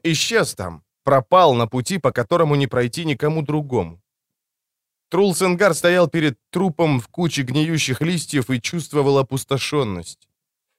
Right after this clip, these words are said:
Множество путей открыто ему, и все они грязные, пропитанные отчаянием. Звук шагов на тропе.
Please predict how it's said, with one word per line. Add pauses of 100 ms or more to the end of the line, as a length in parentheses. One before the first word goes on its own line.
Множество
путей
открыто
ему, (240)
и
все
они
грязные, (160)
пропитанные
отчаянием. (1200)
Звук
шагов
на
тропе.